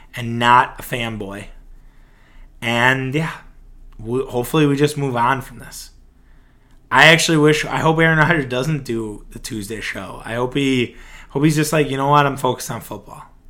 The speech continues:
All right? Um, because, yeah,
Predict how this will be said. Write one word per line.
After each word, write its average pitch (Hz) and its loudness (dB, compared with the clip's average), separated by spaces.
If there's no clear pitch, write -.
All 110 -8
right? 127 -4
Um, 110 -4
because, 131 2
yeah, - -2